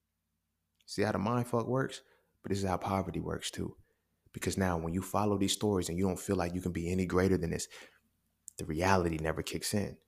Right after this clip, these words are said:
which means you'll never transcend into true spirituality, which means you can never obtain wealth.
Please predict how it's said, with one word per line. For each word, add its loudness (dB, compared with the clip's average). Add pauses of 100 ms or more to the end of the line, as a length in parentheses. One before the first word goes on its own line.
(240)
which 4
means 10
you'll 10
never 8
transcend 6
into 2
true 6
spirituality, 2
which 0
means -2
you 2
can -8
never 0
obtain -2
wealth. 2